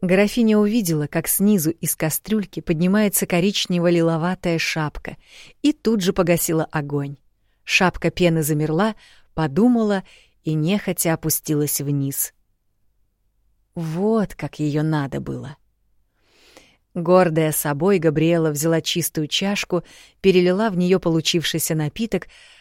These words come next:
вздохнула, что получилась всего одна чашка, а ей так хотелось попробовать. Что ж,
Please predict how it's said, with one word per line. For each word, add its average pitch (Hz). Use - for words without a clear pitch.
вздохнула, 165
что -
получилась 180
всего 180
одна 170
чашка, 156
а 175
ей 175
так 247
хотелось 165
попробовать. 151
Что 226
ж, -